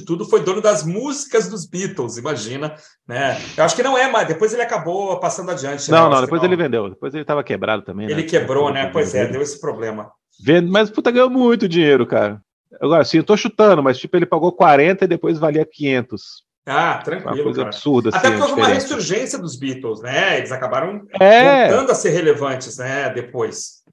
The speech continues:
Speaker 2: Parece que não, mas em oitenta e dois os Beatles estavam meio que embaixo, ele não tinha relançamento. Depois, quando os C Ds são lançados, em oitenta e seis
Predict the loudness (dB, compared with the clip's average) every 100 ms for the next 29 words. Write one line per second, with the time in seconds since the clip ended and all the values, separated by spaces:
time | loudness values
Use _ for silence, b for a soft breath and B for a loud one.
0 | _ 4 8 8 8 4 0 -4 -2 -2
1 | -2 -2 -2 -4 -6 -6 -6 -8 -8 -8
2 | -8 -4 -4 -2 -4 -6 -6 -8 -2 0
3 | 0 -2 -6 -6 -2 2 2 2 0 0
4 | 0 -2 -2 -2 2 2 2 0 -6 -8
5 | -8 -6 -4 -6 -6 -8 -6 -6 0 4
6 | 4 2 -2 -6 -8 -10 -12 _ -2 -2
7 | -2 -6 -10